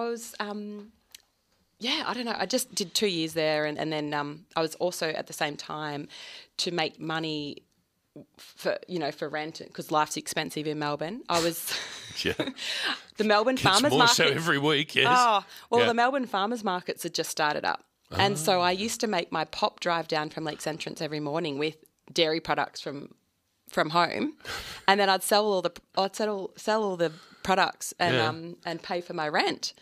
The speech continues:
Speaker 1: which was great. And, um,
Speaker 2: Wow, great dad. <laughs>
Speaker 1: Yeah.
Speaker 2: Yeah.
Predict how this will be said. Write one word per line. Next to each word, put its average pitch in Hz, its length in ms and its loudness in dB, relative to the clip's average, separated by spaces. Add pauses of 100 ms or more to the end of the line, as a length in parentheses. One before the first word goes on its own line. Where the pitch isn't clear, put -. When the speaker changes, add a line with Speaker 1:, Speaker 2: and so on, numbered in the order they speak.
Speaker 1:
which 208 160 0
was 220 140 0
great. 302 320 0 (1000)
And, 202 260 4
um, 185 240 4 (100)
Speaker 2:
Wow, 190 80 -2
great - 320 -2
dad. - 500 4 (140)
<laughs> - 160 -8
Speaker 1:
Yeah. 247 240 4 (500)
Speaker 2:
Yeah. 190 220 6